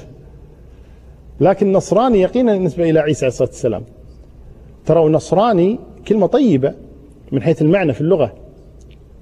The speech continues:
لأن نصراني وأنصاري كلها بمعنى واحد من النصرة، كلها من النصرة. وإذا قال الله عن عيسى، قال، إذ قال عيسى الحواري: "من أنصاري إلى الله؟" قال: "الحواريون نحن أنصار الله".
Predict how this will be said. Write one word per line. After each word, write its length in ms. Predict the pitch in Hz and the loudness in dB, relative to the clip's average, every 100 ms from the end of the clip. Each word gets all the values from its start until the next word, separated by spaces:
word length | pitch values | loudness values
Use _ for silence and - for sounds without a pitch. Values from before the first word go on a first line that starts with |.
| - - - | -20 -20 -10
لأن 320 | 151 147 151 147 | -2 0 2 0
نصراني 640 | 139 156 185 202 180 185 | 0 0 0 2 2 2
وأنصاري 720 | 170 139 143 - 196 185 196 | 0 0 -2 0 2 2 2
كلها 340 | - 208 202 180 | 0 0 2 0
بمعنى 300 | 180 170 165 | 0 0 2
واحد 260 | 170 175 | 2 0
من 120 | 175 175 | -2 0
النصرة، 420 | 220 - 127 104 - - - - - - - - - - - | 0 -2 -6 -8 -12 -18 -20 -20 -20 -20 -20 -20 -20 -12 -2
كلها 240 | 208 208 | 0 2
من 100 | 185 | 2
النصرة. 300 | 147 127 123 | 0 -2 0
وإذا 160 | 135 165 | 2 2
قال 220 | - 156 | 2 0
الله 140 | 160 | 0
عن 180 | 139 147 | -2 -2
عيسى، 340 | 160 - 190 226 - - - | -2 0 -2 -2 -18 -20 -6
قال، 160 | 151 160 | 0 2
إذ 340 | 151 147 - | 0 -2 -10
قال 240 | - 160 156 | -4 0 0
عيسى 180 | 151 151 | 0 -2
الحواري: 260 | - 160 | 2 2
"من 220 | 156 196 | 2 0
أنصاري 420 | 185 160 175 170 165 | 0 -2 0 2 2
إلى 80 | |
الله؟" 180 | 160 202 | 2 2
قال: 200 | 220 175 | 0 -2
"الحواريون 600 | - 165 160 165 220 294 - - - - - - - - | 2 2 2 2 2 0 -8 -20 -20 -20 -20 -20 -20 -6
نحن 220 | 214 208 | -2 0
أنصار 380 | 196 160 - 120 | 0 0 -2 -4
الله". 220 | 107 107 | -4 -8